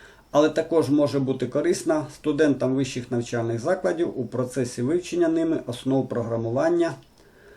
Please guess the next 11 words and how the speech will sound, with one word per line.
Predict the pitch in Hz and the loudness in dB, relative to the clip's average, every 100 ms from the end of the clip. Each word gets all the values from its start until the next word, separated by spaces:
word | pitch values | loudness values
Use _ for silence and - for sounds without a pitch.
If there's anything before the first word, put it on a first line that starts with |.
| - - _ _ _ _ _ _ | -20 -20 _ _ _ _ _ _
на | 139 | 4
мові | 147 156 156 | 6 6 6
Python. | 151 - 113 110 110 110 - - _ _ _ _ - - _ | 4 4 2 2 -4 -6 -12 -20 _ _ _ _ -20 -20 _
Перейдемо | 147 185 202 196 180 | 2 6 6 6 4
до | 135 175 | 4 2
змісту | 185 135 131 - 117 | 4 4 4 2 -6
посібника. | 123 120 123 107 113 104 107 104 - _ _ _ _ - _ _ - - _ _ _ _ _ _ _ _ - - - - - - | -4 -4 -4 -4 -4 -6 -8 -10 -18 _ _ _ _ -20 _ _ -20 -20 _ _ _ _ _ _ _ _ -20 -20 -20 -20 -20 -6
А, | 139 143 143 139 131 | -2 0 0 0 -2
зміст | 120 175 202 - | 0 4 4 4
посібника | 175 - 165 139 139 135 | -2 0 0 2 2 2
складається | 127 - 160 156 147 131 131 131 123 | -2 0 2 6 6 4 2 0 0